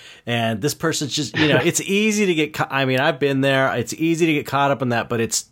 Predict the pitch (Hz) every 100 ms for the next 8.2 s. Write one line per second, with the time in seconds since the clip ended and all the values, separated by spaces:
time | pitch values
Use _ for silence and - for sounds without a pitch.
0 | - 127 180 - - 143 143 120 - 139
1 | 117 151 135 120 - 135 117 92 87 -
2 | - - - - 135 131 127 131 165 143
3 | 139 123 175 202 180 180 151 107 - 147
4 | 156 156 147 127 123 123 147 113 - -
5 | 180 - 143 151 156 160 170 160 - 170
6 | 170 175 185 190 196 156 143 147 156 -
7 | 156 - 165 156 139 131 156 147 - 196
8 | 165 -